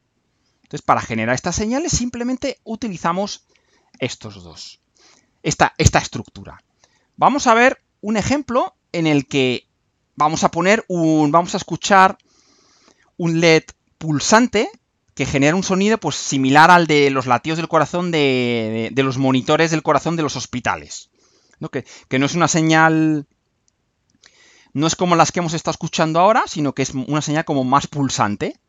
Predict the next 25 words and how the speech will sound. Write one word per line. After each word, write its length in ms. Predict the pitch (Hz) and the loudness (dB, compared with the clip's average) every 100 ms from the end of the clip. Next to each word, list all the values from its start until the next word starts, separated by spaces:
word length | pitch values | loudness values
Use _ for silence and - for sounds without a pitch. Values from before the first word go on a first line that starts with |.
| _ - | _ -6
más 160 | 135 | -6
orgánica, 400 | 156 120 110 131 | -4 -4 -4 -4
es 80 | 135 | -6
pi, 260 | - 311 - _ _ _ _ _ _ _ _ _ _ | -4 -6 -6 _ _ _ _ _ _ _ _ _ _
pi, 240 | 311 320 - _ _ _ _ _ _ _ _ _ _ | -6 -6 -10 _ _ _ _ _ _ _ _ _ _
pi. 260 | 269 294 - _ _ _ _ _ _ | -4 -4 -8 _ _ _ _ _ _
Bien, 160 | - 220 | -4 0
en 120 | 156 | 2
este 220 | 160 - | 2 2
caso 380 | 165 247 190 123 - - | 2 4 2 -2 -6 -4
le 140 | 139 | 4
vamos 200 | 139 143 | 6 6
a 60 | 160 | 6
dar 160 | 170 190 | 6 6
un 140 | 175 | 4
periodo 340 | 165 170 226 | 0 2 4
de 80 | 151 | 2
mil 180 | 131 143 | 2 2
cuatrocientos 640 | 151 143 139 - 151 147 | 2 0 0 -2 -2 -2
milisegundos, 680 | 135 147 147 160 214 294 - - | -2 -2 0 -2 -2 -4 -8 -10
le 120 | 113 | -12
podéis 280 | - 92 92 | -12 -14 -14
dar 100 | 92 | -12
cualquier 340 | 92 87 104 | -14 -12 -8
otro 300 | 175 226 320 | -8 -6 -8